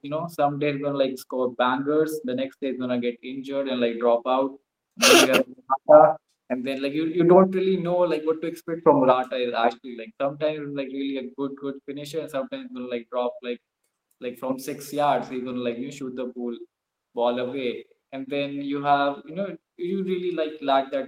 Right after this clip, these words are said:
quality in depth. I mean, I would say we do have depth, but, like, it's not really that much quality. But now, like, our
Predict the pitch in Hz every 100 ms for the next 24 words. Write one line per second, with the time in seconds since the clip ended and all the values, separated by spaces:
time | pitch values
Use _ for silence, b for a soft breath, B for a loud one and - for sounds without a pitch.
0 | - 120 127 127 123 120 113 117 - _
1 | _ - 127 131 127 147 151 156 143 139
2 | 139 170 143 113 110 - - 156 - _
3 | _ _ - 120 123 123 143 147 147 143
4 | 135 127 120 123 120 120 123 123 120 117
5 | 113 - _ _ 131 127 143 151 175 175
6 | 147 147 143